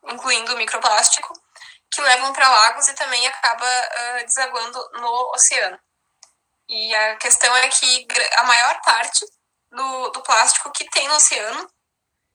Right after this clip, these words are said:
é originado da, da parte terrestre do nosso planeta.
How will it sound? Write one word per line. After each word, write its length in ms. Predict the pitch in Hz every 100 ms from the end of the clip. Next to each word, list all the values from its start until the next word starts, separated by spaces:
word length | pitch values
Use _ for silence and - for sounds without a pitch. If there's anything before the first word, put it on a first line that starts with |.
| _
é 180 | 240 254
originado 760 | 277 285 311 285 233 220 220 - - _ - _ _ _
da, 500 | - 240 240 240 247
da 100 | 247
parte 300 | 262 247 240
terrestre 480 | 277 311 240 233 -
do 100 | 254
nosso 200 | 247 247
planeta. 420 | 254 254 - -